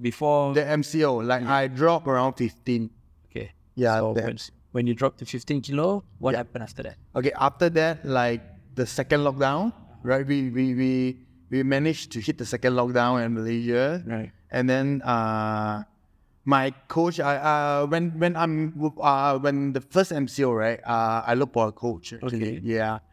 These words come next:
Speaker 2: And then she helped me to go through.
Speaker 1: Nice.
Speaker 2: Yeah. It's, as you know, you need a coach.
Speaker 1: Uh, totally agree.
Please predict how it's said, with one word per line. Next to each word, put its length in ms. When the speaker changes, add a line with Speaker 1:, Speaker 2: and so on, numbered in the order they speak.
Speaker 2:
And 100
then 140
she 180
helped 220
me 160
to 80
go 240
through. 380
Speaker 1:
Nice. 560
Speaker 2:
Yeah. 320
It's, 440
as 160
you 120
know, 280
you 160
need 160
a 160
coach. 480
Speaker 1:
Uh, 240
totally 300
agree. 320